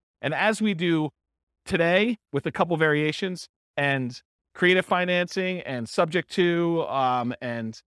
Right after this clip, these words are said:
um, you know, lease options and wholesaling, I will show you how doing that strategy actually gets them to fire or not and how long it takes them.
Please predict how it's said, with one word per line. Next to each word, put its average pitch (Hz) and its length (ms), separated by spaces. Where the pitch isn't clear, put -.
um, 110 640
you 131 80
know, 110 80
lease 170 260
options 165 560
and 123 120
wholesaling, 175 640
I 156 100
will 202 140
show 240 300
you 160 240
how 151 360
doing 202 380
that 160 240
strategy 151 720
actually 160 360
gets 156 360
them 143 220
to 135 160
fire 110 340
or 92 40
not 90 240
and 120 120
how 165 160
long 156 220
it 127 80
takes - 260
them. 87 180